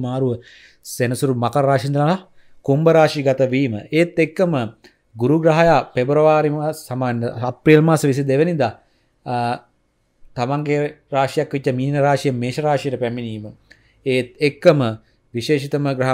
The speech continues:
මාරුවක් ඔක්තෝබර් විසිනමය තිහ වෙද්දි වෙනවා. රාහු කේතු මාරුව. රාහු ග්‍රහය සහ කේතු ග්‍රහය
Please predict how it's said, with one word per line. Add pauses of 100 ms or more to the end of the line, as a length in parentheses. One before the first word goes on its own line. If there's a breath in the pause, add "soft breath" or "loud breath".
මාරුවක්
ඔක්තෝබර්
විසිනමය
තිහ (120)
වෙද්දි
වෙනවා. (1000)
රාහු (100)
කේතු (100)
මාරුව.
රාහු
ග්‍රහය
සහ
කේතු (180)
ග්‍රහය